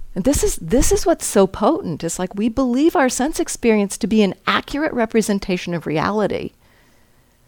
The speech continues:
A recording, as if we were cameras and microphones recording experience and just play it back. That is not the way our minds work. And to believe otherwise is delusion.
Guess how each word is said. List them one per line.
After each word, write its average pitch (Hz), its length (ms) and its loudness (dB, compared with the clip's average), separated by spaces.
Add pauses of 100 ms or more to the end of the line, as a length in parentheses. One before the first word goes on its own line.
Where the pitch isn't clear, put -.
(460)
A 220 80 4
recording, 214 720 6
as 170 140 -2
if 208 160 0
we 202 140 2
were 190 120 2
cameras 185 680 2
and - 220 -6 (420)
microphones 202 760 2
recording 220 520 4
experience 202 720 0
and 180 120 0
just 180 140 -8
play 196 320 2
it 202 120 -4
back. - 480 -10 (480)
That 240 140 -2
is 208 160 2
not 220 340 0
the 196 100 -4
way 190 180 2
our 175 140 -2
minds 180 320 -4
work. 180 440 -6 (460)
And 185 160 0
to 214 60 0
believe 202 600 4
otherwise 170 800 4 (160)
is 185 240 2
delusion. 147 640 -6